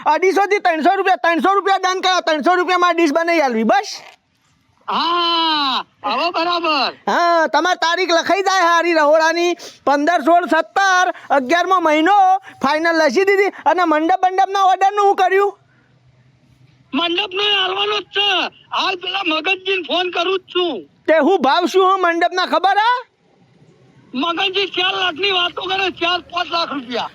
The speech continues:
Speaker 1: અલ્યા, યાર, મગલાને ચાર પાંચ લાખ ના લે, લે. તમે યાર ભોળવાઈ દો યાર. તમે વહેલા મને ફોન તમ કરતા નહીં યાર.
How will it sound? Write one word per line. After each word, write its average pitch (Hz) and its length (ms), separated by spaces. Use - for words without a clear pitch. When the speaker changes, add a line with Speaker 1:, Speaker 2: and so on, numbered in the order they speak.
Speaker 1:
અલ્યા, 415 400
યાર, 415 200
મગલાને 381 400
ચાર 359 200
પાંચ 359 260
લાખ 349 220
ના 339 260
લે, 370 200
લે. 381 180
તમે 370 340
યાર 359 180
ભોળવાઈ 294 400
દો 359 100
યાર. 339 200
તમે 370 220
વહેલા 277 200
મને 381 180
ફોન 320 240
તમ 427 200
કરતા 370 320
નહીં 311 240
યાર. 220 280